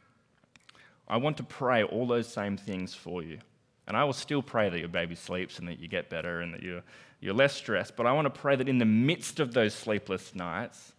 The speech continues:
and in the very midst of your failing body and in the midst of all your stressful and anxious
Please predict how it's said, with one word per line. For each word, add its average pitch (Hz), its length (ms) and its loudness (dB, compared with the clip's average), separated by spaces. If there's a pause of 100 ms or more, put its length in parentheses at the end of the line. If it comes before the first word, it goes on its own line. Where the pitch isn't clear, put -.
(560)
and 127 140 2
in 139 100 6
the 135 80 2
very 139 240 6 (140)
midst 135 600 0
of 143 140 0
your 127 120 2
failing 117 500 2
body 104 440 2
and 117 120 0
in 117 80 4
the 113 80 4
midst 131 420 2
of 123 100 -2
all 127 140 2
your 131 120 2
stressful 127 640 -4
and 113 80 0
anxious 117 480 -4